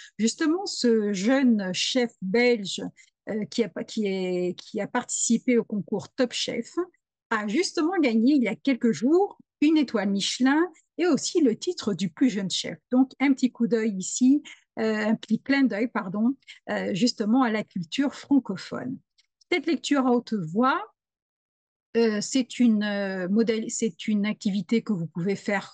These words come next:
soit comme entraînement, soit comme évaluation. Nous vous proposons qu'elle soit faite une fois par trimestre ou par semestre, donc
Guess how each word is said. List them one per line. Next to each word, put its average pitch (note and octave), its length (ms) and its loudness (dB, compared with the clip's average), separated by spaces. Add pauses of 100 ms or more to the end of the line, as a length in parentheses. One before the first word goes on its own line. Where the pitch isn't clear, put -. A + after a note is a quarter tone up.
(100)
soit B3 400 -2
comme G#3+ 240 -2
entraînement, G3+ 720 -2
soit G#3 340 -2
comme F#3+ 240 -6
évaluation. G3+ 840 -2 (380)
Nous C4+ 200 6
vous C4+ 100 0
proposons B3 560 2
qu'elle F#3+ 180 -4
soit G3 200 -6
faite G3+ 340 -6 (120)
une A3 120 4
fois - 340 -8
par G3 220 -6
trimestre A#3 840 2 (380)
ou G#3+ 80 -4
par - 280 -8
semestre, B3+ 960 0 (420)
donc G#3+ 240 -4